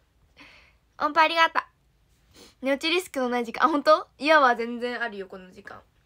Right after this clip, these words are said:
昼寝しちゃうから。こんにちは。自分のチャートありがとう。今日は早いね。そう、夜宿題やるために早いんすよ。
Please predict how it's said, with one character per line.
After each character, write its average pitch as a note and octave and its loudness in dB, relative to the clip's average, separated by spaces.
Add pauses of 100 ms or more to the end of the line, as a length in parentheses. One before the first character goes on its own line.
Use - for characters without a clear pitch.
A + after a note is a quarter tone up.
(120)
昼 G#3+ -16
寝 G#3+ -14
し - -20
ち - -20
ゃ G#3 -16
う G3+ -20
か - -20
ら。 - -20 (260)
こ D4 -10
ん D4 -6
に D4 -8
ち D4 -8
は。 - 0 (920)
自 B3 -10
分 C#4 -6
の D#4+ -4
チ E4+ -2
ャ E4 2
ー D#4 -2
ト C#4 -2
あ - -2
り C4+ -4
が C#4+ -2
と - -4
う。 - -2 (440)
今 D#4 2
日 C#4+ 6
は C4 4
早 C4+ 2
い D4 -6
ね。 C4 -6
そ B3+ 4
う、 A3+ 0
夜 C#4+ 2
宿 - -8
題 C4 2
や D#4 2
る C4 -2
た C4 -2
め C#4+ 0
に G#3+ -8
早 A3 -6
い A3+ -4
ん A3 -8
す - -20
よ。 G#3 -16